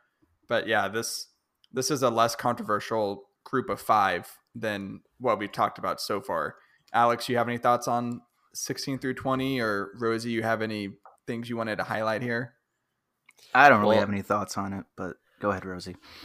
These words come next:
Speaker 3: There may be people listening right now that don't even know who Kadarius Toney is. So I was expecting you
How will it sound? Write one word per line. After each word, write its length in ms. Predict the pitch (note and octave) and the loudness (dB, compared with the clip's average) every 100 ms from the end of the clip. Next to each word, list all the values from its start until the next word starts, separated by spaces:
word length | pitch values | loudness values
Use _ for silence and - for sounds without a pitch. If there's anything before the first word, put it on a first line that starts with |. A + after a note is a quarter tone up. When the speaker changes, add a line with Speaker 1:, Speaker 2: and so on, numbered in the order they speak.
| - - | -20 -12
Speaker 3:
There 380 | G2+ C3 F#3 D3+ | 0 2 4 2
may 260 | G2 G#2+ | 2 2
be 180 | A#2+ C#3 | 2 0
people 400 | - G#2 C#3 A#2 | 0 0 2 4
listening 360 | F2+ E2+ G#2+ G#2 | 4 0 -2 0
right 180 | A2 | 0
now 180 | G#2 A2+ | 2 0
that 220 | A#2 G2 F2 | 2 2 2
don't 200 | F#2+ F#2+ | 2 2
even 180 | F#2 | 0
know 140 | F2+ F2+ | 0 0
who 120 | F2+ | -2
Kadarius 540 | E2 F2+ F2 D#2 E2 | -4 0 0 0 -6
Toney 300 | - D#2 D#2+ | -8 -8 -8
is. 360 | - - - - _ _ | -12 -12 -12 -14 _ _
So 300 | - - G#2+ | -6 6 6
I 160 | F2+ G2+ | 8 6
was 160 | C3+ F#2+ | 4 0
expecting 460 | F2+ A#2 G#2+ G2+ | -2 0 0 -2
you 160 | F#2+ | -4